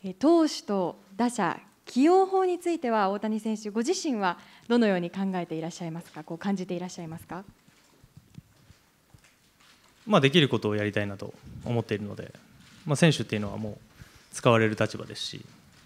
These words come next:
Speaker 2: えー、まあ、自分でもちろんその他の選手の起用法をタッチできるわけでもないですし、自分にできることを精一杯やりたいなと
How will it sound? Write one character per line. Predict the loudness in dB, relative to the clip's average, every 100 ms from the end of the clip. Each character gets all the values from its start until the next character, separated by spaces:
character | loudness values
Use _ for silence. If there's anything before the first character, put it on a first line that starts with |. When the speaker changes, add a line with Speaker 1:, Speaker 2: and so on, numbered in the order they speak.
| -12 -8
Speaker 2:
え | -6 -6 -10 -14 -14 -10 -2
ー、 |
ま | -2
あ、 |
自 | 0 0
分 | 2
で | 4 4 0 -16 _ -20 _ _ _ _ _ _ _ -6
も | -2
ち | 0
ろ |
ん | -2
そ | -2
の | -2 -2 -4 -6 -10 -14 -12 -10 -10 -12 -8
他 | -4 0
の | 0
選 | 0 -2
手 | -6
の | -4
起 | 0
用 | 0
法 | 0 -2 -4
を | -8 -14 -20 -4
タ | -4
ッ |
チ | -2 -4
で | 0
き |
る | 2
わ | 2
け | -2
で |
も | -4
な | -4
い | -6
で | -8
す |
し、 | -12 -12 -18 _ _ -20 _ _ _ -6
自 | -2
分 | 0
に | 0
で | 0
き |
る | -2
こ | -2
と | 0 0
を | -2 -20 _
精 | -6 -4
一 |
杯 | -4 -6
や |
り | -6
た | -8
い |
な | -12
と | -18